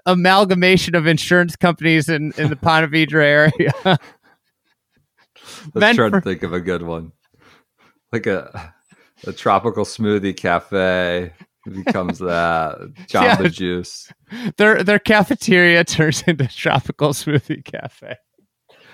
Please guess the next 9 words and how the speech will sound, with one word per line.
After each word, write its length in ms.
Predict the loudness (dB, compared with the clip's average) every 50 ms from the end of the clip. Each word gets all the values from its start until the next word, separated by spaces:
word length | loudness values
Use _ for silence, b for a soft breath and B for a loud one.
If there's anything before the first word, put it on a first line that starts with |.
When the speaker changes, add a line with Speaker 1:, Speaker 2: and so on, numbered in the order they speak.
| B B B B B B 2
Speaker 2:
I, 240 | 4 4 6 6 6
uh, 440 | 6 8 8 6 6 6 4 2 -2 -8 _ _ _ _ _ _ _ _ 2
well, 180 | 4 6 6 8
they're 220 | 8 6 6 4
building 720 | 4 4 6 6 4 4 2 2 4 4 2 2 -2 -6 -2
or 340 | 2 4 6 6 6 4 0
in 280 | -4 -6 -6 -6 -8 -4
process, 540 | 0 2 4 4 4 2 2 0 0 0 -2
like, 320 | -2 -2 -2 -2 -4 b